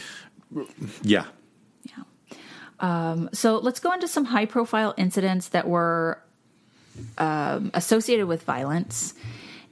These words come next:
Speaker 2: And when the shooting in Isla Vista happened in twenty fourteen involving Elliot Rodger,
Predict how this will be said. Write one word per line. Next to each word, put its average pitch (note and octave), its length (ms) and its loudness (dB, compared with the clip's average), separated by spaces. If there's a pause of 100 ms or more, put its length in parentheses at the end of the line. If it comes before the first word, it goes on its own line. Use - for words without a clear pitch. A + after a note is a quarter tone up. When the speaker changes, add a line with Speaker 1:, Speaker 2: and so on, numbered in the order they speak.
Speaker 2:
And E3+ 640 2 (1600)
when F#3+ 760 4 (1000)
the A3 80 6
shooting B3 380 2
in A3 120 2
Isla E3+ 280 2
Vista E3 420 0
happened D#3 540 -2
in D#3 140 0
twenty E3 260 0
fourteen D3 840 -2
involving E3 880 0 (140)
Elliot F3+ 360 2
Rodger, D#3 560 -2